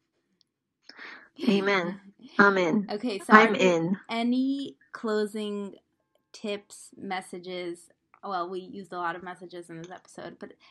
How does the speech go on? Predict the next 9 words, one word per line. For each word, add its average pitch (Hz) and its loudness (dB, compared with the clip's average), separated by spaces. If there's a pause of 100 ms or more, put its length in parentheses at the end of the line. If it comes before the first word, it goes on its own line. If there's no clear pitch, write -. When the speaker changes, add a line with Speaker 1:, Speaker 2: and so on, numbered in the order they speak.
(100)
Speaker 2:
anything 285 -2 (680)
that 214 -2
you 214 -4
wanna 202 -2
use 196 -8
your 190 -6
voice 185 -8
for 220 -8
now 226 -4